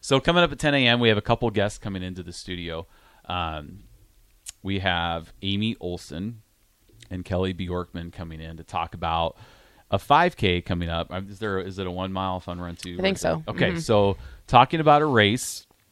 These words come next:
Speaker 1: Um, this is the Fitness Fanatics, so we do occasionally talk about fitness related stuff.
Speaker 2: Mm-hmm.
Speaker 1: So there's gonna be a
Speaker 2: Usually just not in the first segment.
Speaker 1: Yeah, usually not in the first segment.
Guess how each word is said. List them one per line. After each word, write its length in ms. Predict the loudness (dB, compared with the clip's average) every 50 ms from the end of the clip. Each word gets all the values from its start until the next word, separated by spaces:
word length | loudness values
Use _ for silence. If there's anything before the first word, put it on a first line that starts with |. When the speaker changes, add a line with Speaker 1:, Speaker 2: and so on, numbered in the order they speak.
| -10 -6
Speaker 1:
Um, 520 | -4 -2 -2 -2 -2 -2 -4 -4 -6 -10 -10 -8
this 220 | -8 -6 -4 -2
is 140 | -4 -4 -4
the 80 | -6 -4
Fitness 340 | -2 -2 -2 -2 -4 -8 -8
Fanatics, 500 | -10 -10 -10 -10 -12 -12 -14 -14 -14 -12
so 80 | -12
we 140 | -10 -10 -10
do 200 | -10 -10 -10 -10
occasionally 600 | -10 -10 -8 -8 -8 -8 -8 -12 -12 -14 -14 -14
talk 260 | -14 -14 -14 -14 -14 -12
about 180 | -12 -12 -12 -12
fitness 520 | _ -16 -16 -14 -16 -16 -14 -14 -12 -10
related 360 | -10 -10 -8 -10 -10 -12 -14 -10
stuff. 300 | -2 0 2 2 2 2
Speaker 2:
Mm-hmm. 340 | 0 -2 -2 -2 -4 -4 -6 -8 -12 -20 -20 -20 -20 _
Speaker 1:
So 400 | -2 4 6 6 6 6 4 4
there's 240 | 2 2 0 0
gonna 140 | -2 -4 -4
be 140 | -2 2 4
a 40 | 4
Speaker 2:
Usually 280 | 6 6 6 4 2 2
just 220 | 0 0 -2 0
not 160 | 0 0 0
in 40 | 0
the 60 | -4
first 260 | -4 -2 -2 -2 -4 -6
segment. 320 | -8 -10 -8 -8 -4 2
Speaker 1:
Yeah, 280 | 6 8 8 8 8 4
usually 320 | 2 -2 -6 -8 -8 -10
not 80 | -12 -12
in 60 | -12
the 60 | -14
first 180 | -16 -16 -14 -14
segment. 260 | -14 -14 -14 -16